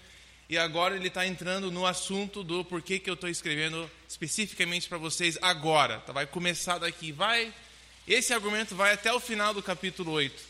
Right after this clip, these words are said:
Então, se você quer se organizar, não sei se você quer anotar isso, o primeiro bloco, assim, da, da ideia do livro vai de um a quatro, mas aí o segundo é de cinco a oito. Então, se você, quando o Gustavo falou de você ler de uma vez só, se você acha, "Nossa, não vou conseguir ler quinze capítulos",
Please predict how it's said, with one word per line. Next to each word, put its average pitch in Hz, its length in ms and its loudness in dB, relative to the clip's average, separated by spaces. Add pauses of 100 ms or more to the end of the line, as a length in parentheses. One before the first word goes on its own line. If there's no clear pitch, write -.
Então, 170 120 -10
se - 120 -6
você 190 260 -6
quer 202 180 -6
se - 160 -4
organizar, 170 720 -4 (260)
não 151 60 -18
sei 147 160 -10
se 143 120 -12
você 135 240 -12
quer 143 140 -6
anotar 135 380 -6
isso, 151 240 -10 (520)
o 151 40 -16
primeiro 190 260 -4
bloco, 175 480 0
assim, 175 280 -8
da, 139 200 -6
da 131 160 -6
ideia 156 260 0
do 156 80 -6
livro 170 160 -4
vai 185 140 0
de 190 120 -6
um 247 160 -6
a 233 60 -4
quatro, 156 480 0
mas 147 240 -6 (300)
aí 151 120 2
o 160 40 -2
segundo 175 440 -4
é 170 140 4
de 143 140 -8
cinco 190 400 -4
a 143 40 0
oito. 180 400 -2 (1400)
Então, 165 100 -10
se 170 140 -6
você, 170 460 0
quando 160 180 -10
o 156 40 -8
Gustavo 160 280 -2
falou 160 200 -10
de 147 60 -14
você 147 220 -8
ler 165 160 -4
de 160 80 -8
uma 151 120 -4
vez 143 200 -6
só, 180 260 -2
se 180 140 -6
você 170 180 -4
acha, 175 240 0
"Nossa, 175 320 0
não 165 60 -2
vou 165 100 -4
conseguir 165 360 -6
ler 156 160 -2
quinze 147 560 -2
capítulos", 139 580 -8